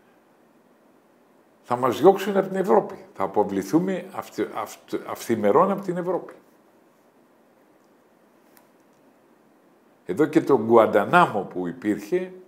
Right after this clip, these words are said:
σαν φυλακή για τους Αμερικανούς,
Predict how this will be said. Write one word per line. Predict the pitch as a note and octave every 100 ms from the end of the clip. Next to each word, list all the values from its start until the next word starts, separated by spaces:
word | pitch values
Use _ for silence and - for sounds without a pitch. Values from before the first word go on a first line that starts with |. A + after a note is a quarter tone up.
| _ _ _ _
σαν | - G#2
φυλακή | G2 A2 F#2+ F2+ - G#2 F2 - -
για | E2
τους | D#2+ F2
Αμερικανούς, | E2 E2 E2+ G2+ G3+ A3 -